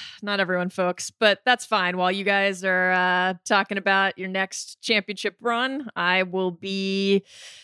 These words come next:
just reading, you know, Ravens injury reports to myself and probably spending the bulk of the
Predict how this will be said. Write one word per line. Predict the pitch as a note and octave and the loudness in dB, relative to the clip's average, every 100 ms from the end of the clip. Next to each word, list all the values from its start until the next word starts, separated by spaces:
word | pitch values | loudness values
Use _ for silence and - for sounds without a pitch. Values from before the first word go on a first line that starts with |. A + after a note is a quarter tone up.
| _ - | _ 0
just | A#3+ A3+ G3+ | 0 0 -2
reading, | A3+ A#3 A3+ A3+ A3 G#3+ G3+ | -4 2 2 2 2 0 0
you | A3+ | 2
know, | G3+ F#3 F#3 F#3+ G3 F#3+ F3+ F3 E3+ | 2 4 2 2 2 0 -2 -6 0
Ravens | F#3 F3+ F#3 F#3 | 2 2 2 2
injury | G3 F#3 F#3 F#3+ | 2 4 4 4
reports | F#3 G3+ G3 F#3+ - | 2 2 0 0 -6
to | F#3+ | -2
myself | F#3 F3+ F#3+ F3+ F#3+ | -2 0 0 0 -2
and | F3+ | -4
probably | F#3 F3+ F3 F#3 | 0 0 -2 -6
spending | E3+ - F3+ F3+ | -4 -4 -2 -2
the | F3 | -2
bulk | D#3+ F3 F3 | 0 0 0
of | F3+ D#3+ | -4 -4
the | E3+ E3+ E3 E3 | -2 0 0 -2